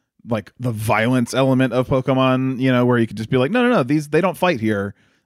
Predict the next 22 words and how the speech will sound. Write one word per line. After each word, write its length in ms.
Obviously, 500
we 140
know 280
there 140
are 100
some 140
underground 460
fights 320
that 80
we've 100
seen 140
in 60
the 60
trailer 380
that, 220
you 100
know, 80
show 160
up 100
later, 280
but, 160
like, 320